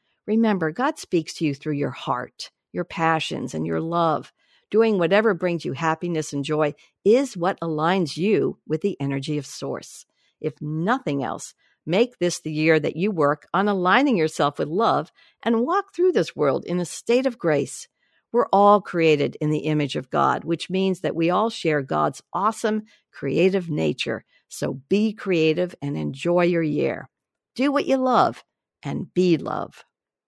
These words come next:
As children of God, we are made of love, from love, and for love. And when you are loving something,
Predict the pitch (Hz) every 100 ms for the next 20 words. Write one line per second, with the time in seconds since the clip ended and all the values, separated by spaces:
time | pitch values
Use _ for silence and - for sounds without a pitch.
0 | _ _ _ _ _ 151 - 233 262 320
1 | 269 175 170 143 139 131 - 175 180 156
2 | 156 147 127 - 208 202 202 196 190 185
3 | - _ - 180 175 175 156 151 151 151
4 | _ - 180 151 151 135 131 127 120 -
5 | - _ _ _ - 147 156 170 170 220
6 | 185 139 151 180 214 208 220 214 214 220
7 | 214